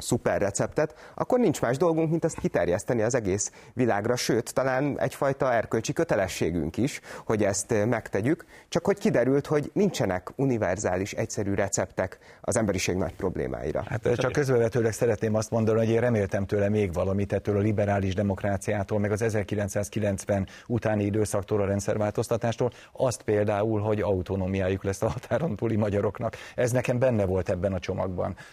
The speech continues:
Speaker 2: És hát aztán azt látom, hogy ez a liberális demokrácia ezzel egyáltalán nem törődik.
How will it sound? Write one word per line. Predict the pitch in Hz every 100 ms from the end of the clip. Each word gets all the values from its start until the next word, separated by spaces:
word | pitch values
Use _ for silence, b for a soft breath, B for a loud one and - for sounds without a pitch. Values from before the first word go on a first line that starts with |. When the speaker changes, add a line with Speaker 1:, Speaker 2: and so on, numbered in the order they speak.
| B
Speaker 2:
És | - 107 120
hát | 120 127
aztán | 147 - 165
azt | 113
látom, | - - 117
hogy | 110
ez | 104
a |
liberális | 107 123 104 95 95
demokrácia | 113 113 - -
ezzel | 139 -
egyáltalán | 240 226 117 95 - 95
nem | 87 85
törődik. | 98 - 95 92 - -